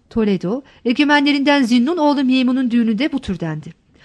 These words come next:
Üstelik bunlar ilk aşama olan ilkellikten daha yeni geçiş dönemindeydiler. Bu nedenle de zengince yaşamın ve uygarlığın gereklerine yetişmekte bir ölçüde güçsüzdüler. Çünkü zenginliğin kaynakları pek yoktu ve zengince yaşamı sağlayan zanaat ustaları eksikti.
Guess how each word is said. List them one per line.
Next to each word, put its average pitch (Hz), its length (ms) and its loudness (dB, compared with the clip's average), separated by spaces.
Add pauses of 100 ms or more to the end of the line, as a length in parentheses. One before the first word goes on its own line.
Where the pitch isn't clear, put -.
(180)
Üstelik 285 380 0
bunlar 262 240 4
ilk 320 200 0
aşama 269 300 2
olan 247 200 4
ilkellikten 226 680 0
daha 240 160 2
yeni 233 240 0
geçiş 180 320 -6
dönemindeydiler. 165 800 -8 (360)
Bu 285 100 2
nedenle 175 420 0
de 262 160 -2 (180)
zengince 277 540 0
yaşamın 277 420 -2
ve 277 40 -4
uygarlığın 262 500 0
gereklerine 262 460 -2
yetişmekte 214 720 -4 (220)
bir 359 100 4
ölçüde 311 320 0
güçsüzdüler. 196 760 -8 (640)
Çünkü 370 300 0
zenginliğin 330 520 0
kaynakları 311 580 -2
pek 285 260 -2
yoktu 262 400 -2
ve 262 120 0
zengince 254 400 -2
yaşamı 254 420 0
sağlayan 233 460 2
zanaat 220 380 0
ustaları 247 360 -4
eksikti. 180 600 -8